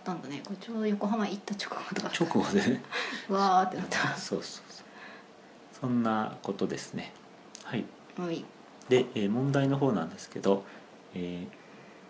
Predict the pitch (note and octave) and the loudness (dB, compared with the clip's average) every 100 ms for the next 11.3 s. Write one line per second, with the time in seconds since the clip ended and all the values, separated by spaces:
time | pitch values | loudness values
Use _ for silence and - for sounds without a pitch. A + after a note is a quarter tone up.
0 | - - - - - - - - - - | -20 -20 -20 -20 -20 -20 -20 -20 -8 4
1 | D#3+ E3+ C#3+ C3 C3 C3 - G#2+ G#2+ G#2 | 4 4 2 4 4 2 2 2 2 0
2 | - G2+ B2 B2 A#2+ - C3 F#2 - B2+ | -4 0 2 4 2 2 2 4 2 0
3 | - F2 F2 A#2+ F#2 E2 D2+ - - - | 2 0 2 2 2 0 -4 -2 -4 -4
4 | - - - F#3+ G3 E3+ C3+ C3 E3+ - | -16 -6 -2 2 2 2 -2 -8 -14 -18
5 | - - F#2 F2+ F#2+ C#3 D3 D3+ D3 D3+ | -20 -8 -6 -4 0 4 4 6 6 6
6 | D3+ B2 - G#2+ G#2+ A2 - G2+ D#2+ E2 | 6 4 2 0 2 0 2 0 0 2
7 | G2 E2 - G#2+ A2 A2 A2+ A2+ F#2 F#2 | 2 2 2 4 8 8 8 6 2 0
8 | G#2+ F#2 D#2 D2 D#2+ F2 C2+ - - - | 0 0 0 0 2 2 0 -8 -18 -20
9 | - - - D2 - - F#3+ F3+ C#3+ - | -14 -8 -4 -6 -6 -4 -2 -2 -4 -10
10 | - - C#3 C#3+ F#3 G#2+ - - A#2+ C#3 | -18 -10 -2 4 6 6 4 2 2 4
11 | D#3+ A3 D3 | 4 4 2